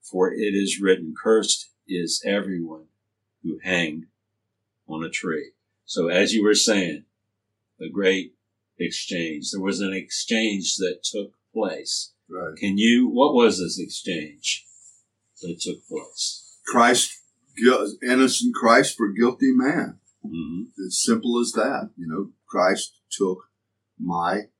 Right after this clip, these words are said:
Speaker 2: place, uh, and paid my debt. And again, I wanna just, I know this beating a dead horse, but again, do people understand that? When they say, "I, I'm a Christian, I've put my faith in Christ."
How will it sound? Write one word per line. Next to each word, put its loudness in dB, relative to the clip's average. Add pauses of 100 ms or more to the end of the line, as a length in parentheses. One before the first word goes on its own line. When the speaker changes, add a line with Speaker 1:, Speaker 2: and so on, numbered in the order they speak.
(280)
Speaker 2:
place, -2 (840)
uh, -8 (680)
and -2
paid 2
my 4 (120)
debt. -2 (420)
And -2
again, 4
I -6
wanna 2
just, -2
I -6
know 2
this 0 (1160)
beating 2
a 0
dead 4
horse, 4
but -2
again, 2
do 0
people 2
understand 0
that? -6
When -2
they 6
say, 4
"I, 6 (100)
I'm 6
a 6
Christian, 2 (380)
I've 6
put 4
my 6
faith 4
in 4
Christ." 2